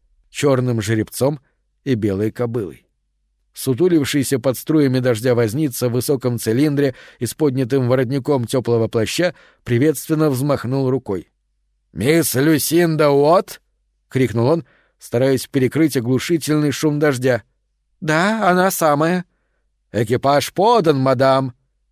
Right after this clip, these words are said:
«Но я вас не вызывала», сказала она, настороженно оглядевшись по сторонам ярко освещённого крыльца. Сверху раздался истошный вопль одного из пациентов лечебницы, и почти сразу же небо над южной частью города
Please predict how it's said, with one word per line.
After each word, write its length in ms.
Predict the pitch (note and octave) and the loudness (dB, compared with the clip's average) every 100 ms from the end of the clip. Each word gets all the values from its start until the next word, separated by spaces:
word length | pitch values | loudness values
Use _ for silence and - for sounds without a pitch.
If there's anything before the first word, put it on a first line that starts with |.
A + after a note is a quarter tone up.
| _ - | _ -6
«Но 180 | D#3 E3 | 0 2
я 220 | C#3 C3 | 4 4
вас 180 | C#3+ C3 | 2 0
не 160 | E3 | 0
вызывала», 640 | E3 E3+ G#3 B3 F3+ A2 - _ _ | 2 2 2 2 2 0 -4 _ _
сказала 460 | - - A2+ B2 B2 | -10 -4 0 2 2
она, 220 | C3+ E3 _ _ _ | 2 -2 _ _ _
настороженно 640 | B2 A#2+ B2+ C#3 C3+ C#3 C3+ | -4 -2 2 2 2 2 2
оглядевшись 640 | B2 B2 C3 D#3+ D3+ C3 | 2 2 0 -2 -4 -4
по 120 | B2+ | -4
сторонам 460 | - A#2 A#2+ D#3 B2+ | -2 0 0 0 0
ярко 380 | B2+ C3+ C3 | 0 0 0
освещённого 640 | C3 B2+ A#2 - C3+ C3 C3+ | -2 -2 -4 -2 -2 0 0
крыльца. 520 | B2 C3 B2 - G#2 - _ _ _ _ _ | 0 -2 -2 -4 -8 -10 _ _ _ _ _
Сверху 500 | - D#3 F#3+ D#3+ D3 | -10 -2 -2 0 0
раздался 520 | B2+ G#2 D3+ C3 C#3 | 2 2 0 0 -2
истошный 540 | C3 - - - C3 A#2 | -4 -4 -8 -4 -2 0
вопль 360 | D#3 D3+ C#3 | 0 0 0
одного 340 | B2+ B2 C3 C3+ | 0 0 2 0
из 100 | - | 0
пациентов 520 | C3 D3 C#3 C3+ B2 | -4 0 0 0 0
лечебницы, 760 | C#3 B2 D#3+ A#2 A2+ - G#2+ - - _ - | 0 0 0 0 -2 -4 -6 -8 -20 _ -8
и 80 | |
почти 380 | A#2 A#2+ - B2 | -2 -2 -4 -4
сразу 380 | A2+ D3 D3 D3 | -2 0 0 0
же 180 | D3+ D3+ - _ - | -2 -2 -8 _ -6
небо 340 | A#2+ D#3 C#3 | 0 2 2
над 160 | C3+ B2+ | 2 2
южной 400 | C#3+ C3+ B2+ B2 | 2 2 2 0
частью 400 | C3 A#2+ - B2 | 0 -2 -2 0
города 400 | E3 D#3 D#3 | 2 2 0